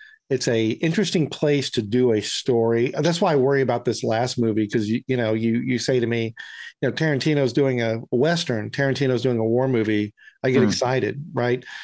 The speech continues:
Speaker 1: You say
Speaker 2: Mm-hmm.
Speaker 1: to me, "Tarantino's doing a movie about Hollywood in the sixties." I'm kinda like, "Eh," you know, that's a, it doesn't
Speaker 2: Mm.
Speaker 1: excite me at all.
Speaker 2: Yeah, same.
Speaker 1: I,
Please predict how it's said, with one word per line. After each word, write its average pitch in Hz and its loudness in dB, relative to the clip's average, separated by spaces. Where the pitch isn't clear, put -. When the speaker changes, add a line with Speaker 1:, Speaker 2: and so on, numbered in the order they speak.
Speaker 1:
You 127 2
say 107 4
Speaker 2:
Mm-hmm. - -6
Speaker 1:
to 127 0
me, 127 2
"Tarantino's 135 0
doing 123 2
a - 0
movie 117 2
about 117 -2
Hollywood 123 2
in 110 0
the 104 -2
sixties." 110 -2
I'm 117 -4
kinda 123 0
like, 117 -2
"Eh," 151 0
you 131 2
know, 131 0
that's 135 0
a, 143 2
it - -8
doesn't 180 4
Speaker 2:
Mm. - 4
Speaker 1:
excite 147 0
me 113 0
at 110 2
all. 113 0
Speaker 2:
Yeah, 104 4
same. 104 0
Speaker 1:
I, 135 0